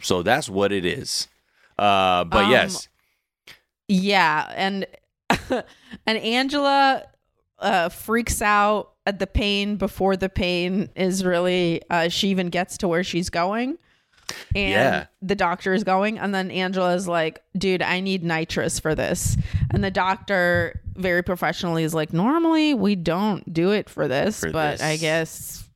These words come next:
Speaker 2: fuck it."
Speaker 1: I mean,
Speaker 2: She
Speaker 1: the way
Speaker 2: gives
Speaker 1: Angela was
Speaker 2: Angela
Speaker 1: screaming,
Speaker 2: nitrous, and
Speaker 1: I
Speaker 2: Angela, Angela was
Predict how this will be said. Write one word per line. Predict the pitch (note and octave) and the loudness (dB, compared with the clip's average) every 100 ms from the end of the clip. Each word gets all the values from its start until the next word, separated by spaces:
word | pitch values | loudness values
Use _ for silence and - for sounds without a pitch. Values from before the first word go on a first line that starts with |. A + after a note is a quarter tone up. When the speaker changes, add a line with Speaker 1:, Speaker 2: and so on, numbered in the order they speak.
| - | -14
Speaker 2:
fuck | - D#3 G#3 | -6 -4 -2
it." | F3+ E3 - | 0 -2 0
Speaker 1:
I | C3 | 2
mean, | F3+ F3+ - | 4 2 -2
Speaker 2:
She | - C#3 | 2 4
Speaker 1:
the | |
way | D3+ B3+ | 8 8
Speaker 2:
gives | D4+ | 8
Speaker 1:
Angela | F3 - - | 6 6 6
was | C4+ | 6
Speaker 2:
Angela | B3+ A#3 | 6 4
Speaker 1:
screaming, | A3+ - F3+ C#3+ | 4 4 4 4
Speaker 2:
nitrous, | - G#3+ - - - - | 2 0 -4 -4 -4 -2
and | A3 - | -4 -2
Speaker 1:
I | |
Speaker 2:
Angela, | A#3 B3 B3 B3+ A#3 A3 - - | 0 2 2 2 0 -2 -2 -4
Angela | B3 A#3 B3 A#3+ | -2 0 2 4
was | G#3 F#3 F#3 G3 | 6 4 2 -4